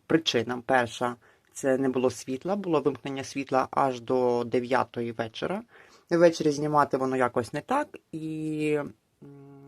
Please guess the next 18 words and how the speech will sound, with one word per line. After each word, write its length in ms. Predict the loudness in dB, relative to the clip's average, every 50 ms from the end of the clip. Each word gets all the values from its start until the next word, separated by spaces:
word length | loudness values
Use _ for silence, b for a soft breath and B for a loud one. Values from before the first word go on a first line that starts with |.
| -14 -14
друга, 500 | -6 0 2 2 2 4 4 4 4 4 2 b b b b b b b b b _ _ 0
більш 240 | 4 4 4 6 6
основна 400 | 4 6 6 6 6 6 4 2
причина, 440 | 2 -2 -4 -2 0 0 2 2 2
це 120 | 0 -2
те, 260 | 0 2 2 2 4
що 280 | 2 0 -2 0 0 0
ми 160 | 0 0 -2
просто 320 | 0 0 0 0 0 -4 -10
втомилися. 600 | -6 -4 -4 -2 -2 -2 -4 -6 -8 -10 -12 -14
Втомилися 580 | -12 _ -8 -6 -4 -2 -2 -4 -4 -8 -14 -16
з 80 | -8
дороги. 440 | -4 -2 0 0 0 0 0 -2 -2 -4 -10 _ _ _ _ _ _ _ _ _ _ _ _ _ _ -20 -18
Е, 60 | -16 -14
ми 360 | -10 -6 -6 -4 -4 -4 -6
були 240 | -6 -4 -4 -6 -4
заморені, 480 | -4 -4 -2 0 2 2 2 0 0
голодні. 520 | 0 0 4 6 6 6 6 6 4 4